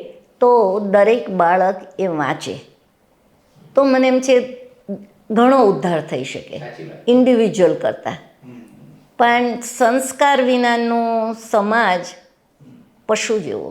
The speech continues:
Speaker 1: કહેવાય. કરપ્શનને રોકવું હોય, રેપને રોકવું હોય, બેઈમાનીને રોકવું હોય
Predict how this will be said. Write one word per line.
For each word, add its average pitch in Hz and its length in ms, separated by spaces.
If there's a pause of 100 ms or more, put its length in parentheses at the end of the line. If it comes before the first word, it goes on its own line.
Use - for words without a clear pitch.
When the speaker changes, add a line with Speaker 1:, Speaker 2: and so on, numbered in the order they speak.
Speaker 1:
કહેવાય. - 240 (280)
કરપ્શનને 233 800
રોકવું 190 540
હોય, 180 280
રેપને 202 580
રોકવું 175 580
હોય, 175 180
બેઈમાનીને 196 1000
રોકવું 160 540
હોય 104 240